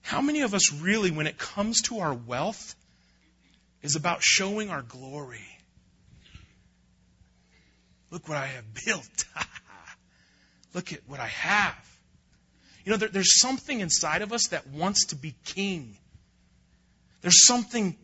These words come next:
in us that wants glory. Sure, Xerxes had a lot more than we do, but we're just like him in many ways.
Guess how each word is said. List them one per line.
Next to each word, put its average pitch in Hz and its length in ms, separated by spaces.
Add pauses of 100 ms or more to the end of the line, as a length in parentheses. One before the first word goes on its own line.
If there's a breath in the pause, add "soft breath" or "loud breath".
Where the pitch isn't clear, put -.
in 220 180
us - 160
that 143 180 (140)
wants 196 300
glory. 175 720 (1600)
Sure, 247 300
Xerxes 208 560
had 202 280
a 180 40
lot 196 260
more 208 280
than 170 180
we 233 180
do, 180 200
but 180 160
we're 285 100
just 285 460
like 214 240
him 123 260
in 139 140
many 214 180
ways. 147 460